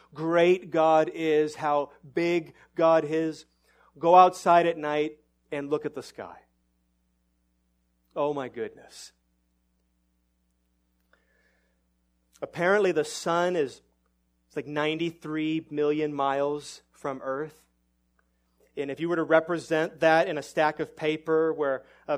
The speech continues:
a paper, a sheet of paper is, is a mile, you'd have to have a stack of paper seventy feet high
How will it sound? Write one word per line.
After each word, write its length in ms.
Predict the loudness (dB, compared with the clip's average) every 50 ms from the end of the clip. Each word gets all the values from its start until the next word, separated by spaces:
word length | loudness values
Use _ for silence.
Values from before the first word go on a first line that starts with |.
| -4 -6
a 80 | -10
paper, 560 | -8 -6 -2 -2 -2 -2 -2 -4 -4 -2 -2
a 40 | -2
sheet 220 | -4 -8 -10 -10 -10
of 100 | -10 -8
paper 400 | -4 -4 -4 -4 -4 -8 -8 -6
is, 200 | -6 -6 -6 -8
is 180 | -10 -8 -8
a 80 | -8 -6
mile, 640 | -4 -2 0 2 2 2 0 0 -2 -4 -8 _ _ _ _ _ _ _
you'd 160 | -8 -6 -2
have 220 | 2 4 4 2 2
to 100 | -2 -2
have 320 | 0 2 2 2 0 -2 -10 _ _ _
a 80 | -14 -14
stack 420 | -10 -4 2 4 4 4 4 2
of 200 | -2 -8 -8 -10
paper 580 | -10 -6 -4 -4 -4 -4 -4 -2 -2 -2 -2 -6 -10 _ _ _ _ _
seventy 880 | -18 -14 -4 2 4 4 4 4 0 -6 -2 -2 -2 -2 -2 -6 -8 _ _ _ _
feet 560 | _ -12 -6 -2 0 0 0 -2 -6 -10 _ _ _
high 680 | -18 -8 -2 2 4 4 4 4 2 -2 -4 -8 -12